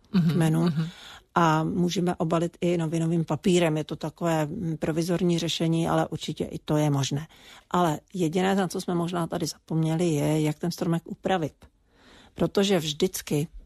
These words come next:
Speaker 2: podzemní část by se měla rovnat té nadzemní. To znamená, jestliže máme mohutný kořenový systém, tak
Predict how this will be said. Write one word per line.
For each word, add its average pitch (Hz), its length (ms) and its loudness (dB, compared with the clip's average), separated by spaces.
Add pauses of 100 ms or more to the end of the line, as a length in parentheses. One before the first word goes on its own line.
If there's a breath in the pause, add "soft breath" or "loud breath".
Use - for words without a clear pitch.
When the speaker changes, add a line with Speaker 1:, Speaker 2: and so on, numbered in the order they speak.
Speaker 2:
podzemní 185 500 2
část 170 400 -4
by 170 160 -2
se 156 220 -4
měla 160 560 0
rovnat 170 400 0 (100)
té 175 140 -2
nadzemní. 165 540 -4
To - 160 -10
znamená, 165 540 0
jestliže 170 340 -2
máme 160 280 0
mohutný 170 760 2
kořenový 160 540 0
systém, 160 580 0 (800 loud breath)
tak 143 140 -4